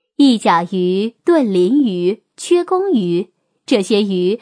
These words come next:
用嘴来吸食物和水，每种各找到七条。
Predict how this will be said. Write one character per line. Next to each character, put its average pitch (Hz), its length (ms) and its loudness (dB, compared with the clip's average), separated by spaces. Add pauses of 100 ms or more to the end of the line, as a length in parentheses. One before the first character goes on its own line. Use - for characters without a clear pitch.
用 359 240 2
嘴 170 340 -2
来 165 240 -8
吸 302 220 2
食 190 240 -2
物 214 200 -2
和 196 160 -4
水， 170 480 -4 (960)
每 277 280 0
种 180 340 0
各 277 180 0
找 165 200 -2
到 202 160 -6
七 339 280 -2
条。 170 460 -4